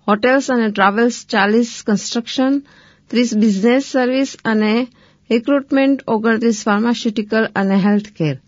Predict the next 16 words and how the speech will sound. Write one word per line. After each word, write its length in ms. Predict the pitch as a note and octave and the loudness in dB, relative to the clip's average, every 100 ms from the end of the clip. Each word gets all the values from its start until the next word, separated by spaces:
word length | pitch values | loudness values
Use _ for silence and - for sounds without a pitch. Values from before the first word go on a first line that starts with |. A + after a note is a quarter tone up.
| _ _ _ - - | _ _ _ -20 -10
અઠ્યાવીસ 580 | - G#3+ C4+ B3 C4 C#4 | -4 0 2 2 2 -2
કાર 300 | - B3 B3+ | 0 2 2
સેલ્સ 340 | C#4 C#4 C4+ - | 0 0 -2 -2
અને 260 | A#3 A3 | -2 2
હોલસેલિંગ, 800 | G#3 G#3 G3 A#3+ G#3+ E3 D#3 D3 D3 _ _ _ - | 2 2 0 0 -2 0 -2 -2 -8 _ _ _ -6
સત્યાવીસ 540 | G#3+ G#3+ B3+ B3+ A#3+ | -4 0 2 2 0
ટ્રાન્સપોર્ટ, 600 | B3 A3+ A#3+ - C4 C4 | 0 0 0 -2 -2 -2
શિપિંગ 580 | - - A3+ A#3+ B3+ C4 - | -6 -4 -4 -2 -2 -2 -4
અને 200 | G#3 G3+ | -4 -4
એવી-, 500 | - G#3 A3 A#3 - _ _ _ - | -2 -2 0 -2 -4 _ _ _ -2
એવિએશન 640 | A3+ A#3 C4 C4 C#4 B3+ - | -2 0 -2 0 -2 -4 -4
એમ 380 | A#3 A#3 B3+ A#3+ _ _ _ - | -2 0 -2 -6 _ _ _ -2
ચાર 500 | B3 B3+ C#4+ C#4+ C#4 _ _ A#3 | 2 2 0 -2 -6 _ _ -4
લોટરી 360 | A3 A3 C4 | -4 -2 -2
વિજેતા 540 | A#3+ A3+ G#3 G3+ E3 D#3+ | -2 0 0 -2 -2 -4
છે. 320 | - D3+ | -4 -8